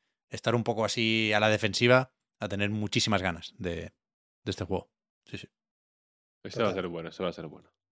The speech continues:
Speaker 3: Sí.
Speaker 1: ¿Alguna más?
Speaker 3: ¿De otro juego, eh, dices?
Speaker 1: Sí.
Speaker 3: Pues yo quería comentar un poco el Friends versus Friends, el juego que ha publicado en este festival Brainwash Gang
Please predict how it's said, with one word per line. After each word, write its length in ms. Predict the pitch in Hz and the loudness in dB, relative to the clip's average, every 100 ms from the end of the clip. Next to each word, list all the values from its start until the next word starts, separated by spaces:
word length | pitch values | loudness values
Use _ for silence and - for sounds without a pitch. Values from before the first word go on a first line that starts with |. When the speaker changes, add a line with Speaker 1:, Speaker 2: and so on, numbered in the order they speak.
| _ _ _ | _ _ _
Speaker 3:
Sí. 200 | - - - _ _ _ _ _ _ | -18 -18 -18 _ _ _ _ _ _
Speaker 1:
¿Alguna 260 | - 98 147 | -4 4 8
más? 300 | 156 - - _ _ _ _ _ - | 6 4 -6 _ _ _ _ _ -6
Speaker 3:
¿De 300 | 139 127 131 | 2 4 6
otro 220 | 139 170 | 4 2
juego, 240 | - 180 | 6 6
eh, 100 | 160 | 6
dices? 540 | 175 175 135 123 - _ _ _ | 2 0 -2 -4 -14 _ _ _
Speaker 1:
Sí. 300 | - 131 143 - _ _ _ _ _ _ | 0 2 4 -2 _ _ _ _ _ _
Speaker 3:
Pues 340 | - 151 147 135 | 4 4 6 4
yo 100 | 147 | 6
quería 180 | 160 | 8
comentar 500 | 170 175 170 170 175 170 | 8 6 6 10 10 8
un 120 | 139 | 6
poco 260 | 151 156 | 6 8
el 840 | 151 143 131 123 123 120 120 117 120 _ | 8 8 8 6 4 0 -4 -8 -12 _
Friends 320 | - 139 143 | 0 2 4
versus 320 | 160 147 147 | 2 2 0
Friends, 500 | - 151 156 175 - _ | 4 6 6 0 -12 _
el 340 | - 117 113 117 | -4 -2 0 -2
juego 880 | - 131 127 131 127 131 131 127 127 | 4 6 10 10 10 10 8 6 4
que 100 | 135 | 4
ha 120 | 131 | 4
publicado 340 | 139 135 135 | 4 4 6
en 80 | 131 | 6
este 220 | 131 131 | 4 4
festival 920 | 135 135 139 131 127 127 127 123 123 120 | 2 2 6 8 8 8 6 6 2 -2
Brainwash 400 | 139 135 131 131 | 0 4 6 6
Gang 300 | 127 151 190 | 6 2 0